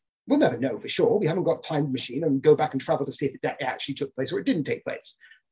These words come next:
But the Jewish tradition has a very powerful, let's call it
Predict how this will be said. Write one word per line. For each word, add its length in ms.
But 260
the 80
Jewish 360
tradition 440
has 360
a 160
very 380
powerful, 600
let's 120
call 200
it 140